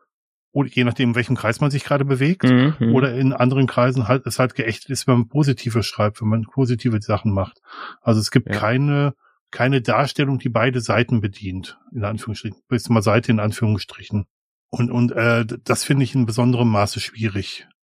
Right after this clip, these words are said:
Speaker 2: Ja.
Speaker 1: Und, äh, eins der Stilmittel, was ich sehr, sehr häufig sehe, ist, und das hatten wir hier auch schon mal in, in der, in einer unserer Episoden thematisiert,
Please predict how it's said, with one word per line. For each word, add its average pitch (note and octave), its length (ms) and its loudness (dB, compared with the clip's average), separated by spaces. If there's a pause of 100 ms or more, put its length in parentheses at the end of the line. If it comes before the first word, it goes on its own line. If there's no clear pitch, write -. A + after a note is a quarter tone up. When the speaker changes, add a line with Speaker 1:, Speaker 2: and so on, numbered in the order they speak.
(880)
Speaker 2:
Ja. A2 220 -4 (580)
Speaker 1:
Und, A#2 260 0 (200)
äh, A2+ 140 6
eins A#2+ 360 -2
der B2 140 0
Stilmittel, D#3+ 640 0
was C#3+ 140 2
ich B2+ 100 2
sehr, A#2 160 2
sehr A2 180 2
häufig C3 360 0
sehe, D#3+ 360 2 (380)
ist, C3+ 220 0
und A#2+ 140 0
das A#2 180 -2
hatten C3 180 2
wir A2+ 100 2
hier A#2+ 200 2
auch B2+ 100 2
schon - 160 0
mal A#2 180 2
in, A#2+ 200 0
in A#2 120 2
der, A2 260 2
in A#2 120 -4
einer A#2+ 300 2
unserer A2+ 240 0
Episoden A#2 500 0
thematisiert, B2+ 760 0